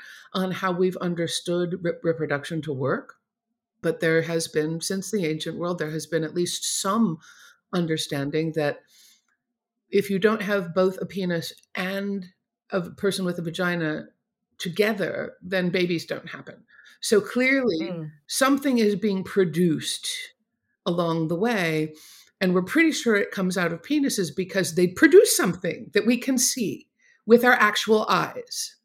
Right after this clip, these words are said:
Speaker 2: Yeah.
Speaker 1: The fact that female reproductive anatomy is internal means that we don't see it, means that we have no idea whether the female body is producing something that contributes to that process or what it might be. And we don't start to find that out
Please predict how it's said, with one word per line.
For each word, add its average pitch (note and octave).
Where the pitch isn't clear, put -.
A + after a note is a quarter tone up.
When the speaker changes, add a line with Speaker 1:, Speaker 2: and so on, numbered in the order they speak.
Speaker 2:
Yeah. D#3
Speaker 1:
The G3
fact F#4
that -
female D4
reproductive G3+
anatomy E3
is F3
internal F3+
means G3
that G3+
we A3+
don't A3+
see G3+
it, -
means F#3+
that F#3+
we G3
have G#3+
no G#3
idea G3
whether G3+
the F3+
female F3
body E3
is D#3+
producing E3+
something D3+
that D3
contributes D#3+
to E3+
that D3+
process C#3+
or E3
what E3+
it D#3+
might C#3+
be. D#3+
And B3+
we D#4+
don't E4+
start D4+
to C#4
find B3
that G#3+
out C4+